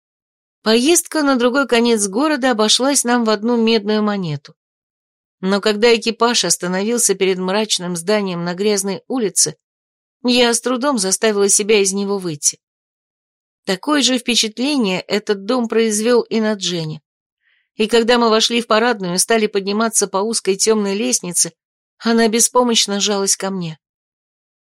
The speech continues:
Впрочем, привратник отыскался и здесь.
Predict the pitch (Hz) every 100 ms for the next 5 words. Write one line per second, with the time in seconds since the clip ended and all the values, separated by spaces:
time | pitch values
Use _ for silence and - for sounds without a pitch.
0 | _ _ _ _ - 277 349 - 349 311
1 | 254 247 240 302 285 262 - - 220 -
2 | 196 - 240 240 - 220 190 165 170 170